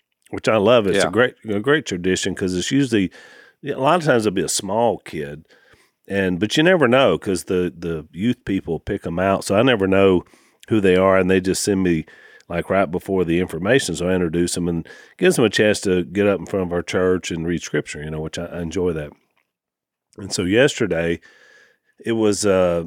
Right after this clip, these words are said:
Speaker 1: Chad Johnson's son, and, you know, he's a senior at West Monroe High School, and, um, he runs track there. And so he, he came up and to read the scripture, and,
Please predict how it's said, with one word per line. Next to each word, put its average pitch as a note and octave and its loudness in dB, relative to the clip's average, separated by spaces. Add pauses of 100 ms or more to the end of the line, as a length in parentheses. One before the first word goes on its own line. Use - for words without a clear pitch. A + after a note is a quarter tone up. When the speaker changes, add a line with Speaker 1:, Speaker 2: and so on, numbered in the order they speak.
Speaker 1:
Chad G#2 -2
Johnson's G2+ -4
son, D#2 -6 (300)
and, F2+ -2 (580)
you G#2 -2
know, F#2 -2
he's C#3+ 0
a F#2 4
senior C3+ 2
at E2+ -2
West G2+ 0
Monroe F2 -4
High A2+ -2
School, D2+ -8 (720)
and, E2+ -4
um, D#2+ -4 (640)
he G2 -8
runs G2 -2
track B2 -2
there. D#2 -12
And G2+ -4
so G#2 2
he, A2+ 2
he C3 -10
came G#2 0
up F2+ 2 (300)
and E2+ -8
to - -6
read F#2 -2
the E2 -4
scripture, D#3+ -4
and, D#2+ -6